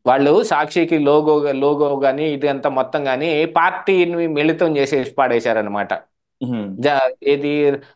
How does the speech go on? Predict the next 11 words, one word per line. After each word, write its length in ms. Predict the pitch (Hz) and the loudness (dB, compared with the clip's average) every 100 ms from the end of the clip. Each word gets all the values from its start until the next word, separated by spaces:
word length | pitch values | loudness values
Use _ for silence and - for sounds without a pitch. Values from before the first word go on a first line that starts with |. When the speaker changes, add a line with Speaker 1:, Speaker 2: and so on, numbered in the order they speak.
| - | -4
Speaker 1:
రాజశేఖర 420 | 147 175 185 170 | -2 0 -2 0
రెడ్డి 200 | 160 151 | 0 0
ఫోటో 260 | 147 143 151 | 0 0 2
ఎత్తేసేసి 1040 | 135 - 147 131 151 147 285 330 247 175 | 0 0 -2 0 -4 -2 0 0 2 2
బ్లూ 360 | 151 147 160 156 | 2 2 4 4
రంగు 240 | 151 143 | 2 0
చేసేసి, 680 | 139 131 135 139 139 214 226 | 0 0 0 -2 -2 -2 -2
ది-, 320 | 147 131 151 | -4 0 0
సాక్షికి 500 | 147 151 170 190 190 | 0 0 0 0 0
కొత్త 300 | 208 185 185 | 0 0 -2
కలరు, 420 | 185 185 156 120 | 0 0 0 -2